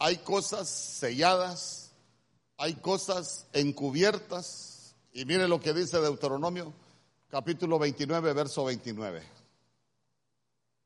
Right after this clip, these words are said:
Las cosas secretas, ¿a quién le pertenecen? Las cosas secretas le pertenecen a Jehová nuestro Dios.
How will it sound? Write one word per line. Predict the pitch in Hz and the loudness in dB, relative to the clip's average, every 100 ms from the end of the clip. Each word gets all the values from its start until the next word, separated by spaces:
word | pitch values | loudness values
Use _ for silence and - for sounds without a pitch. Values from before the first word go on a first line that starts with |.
| _ _ _ _ _ _ _ _ _ _ _ _ _ _ | _ _ _ _ _ _ _ _ _ _ _ _ _ _
Las | 139 160 160 - | -2 4 4 4
cosas | 220 226 220 | 4 4 4
secretas, | - 170 208 220 214 208 - | 0 2 6 4 4 -4 -4
¿a | - 151 | 0 2
quién | 196 190 | 2 2
le | |
pertenecen? | 180 160 147 147 139 120 110 92 98 - _ _ _ _ _ _ _ _ _ _ _ _ _ | 2 0 0 -2 -2 -4 -8 -12 -16 -20 _ _ _ _ _ _ _ _ _ _ _ _ _
Las | 139 147 151 - | 0 4 4 0
cosas | - 214 226 220 214 - | 0 4 4 4 -2 0
secretas | 160 - 185 196 196 208 180 | -4 0 2 2 0 -4 -2
le | 160 | 0
pertenecen | 160 147 151 147 185 175 - 175 156 | 0 -2 -4 -2 -2 -2 -4 -2 -2
a | 135 | -2
Jehová | 143 147 170 175 | -2 2 4 4
nuestro | 165 147 143 139 | 0 -4 -2 -2
Dios. | 156 156 110 - | 2 0 0 -8